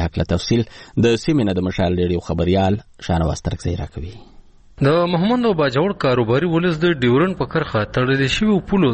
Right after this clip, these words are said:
Speaker 2: د بیا آزادولو غوښتنه کوي او وایي چې د تیرو شپږو کالونو راهیسې د دغه لارو د بندښت له وجې د هغوی روزګارونه په ټپه ولاړ دي او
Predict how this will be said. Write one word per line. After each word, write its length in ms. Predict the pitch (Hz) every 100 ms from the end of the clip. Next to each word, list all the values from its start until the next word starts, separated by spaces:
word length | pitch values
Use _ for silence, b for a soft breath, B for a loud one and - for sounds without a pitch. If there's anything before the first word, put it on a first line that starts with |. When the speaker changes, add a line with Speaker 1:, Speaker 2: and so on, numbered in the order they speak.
| 120
Speaker 2:
د 80 | 135
بیا 120 | 180 170
آزادولو 480 | 135 139 139 165 208 117
غوښتنه 460 | 117 - 107 107 -
کوي 200 | 104 98 - - -
او 60 | 101 120
وایي 160 | 143 - -
چې 80 | 160
د 120 | 160 -
تیرو 220 | 240 196
شپږو 280 | - 220 202 165
کالونو 340 | 151 170 185 147
راهیسې 320 | 147 180 117 110
د 200 | 139 151 175
دغه 140 | 196 190
لارو 200 | 202 208
د 160 | 180 131
بندښت 340 | 127 139 175 - 131
له 40 | 156
وجې 200 | 135 110
د 100 | 113 123
هغوی 220 | 139 165
روزګارونه 460 | 156 127 135 147 190 -
په 60 | 123
ټپه 200 | 120 113 110
ولاړ 300 | 110 110 110 107
دي 80 | 107 -
او 60 | 135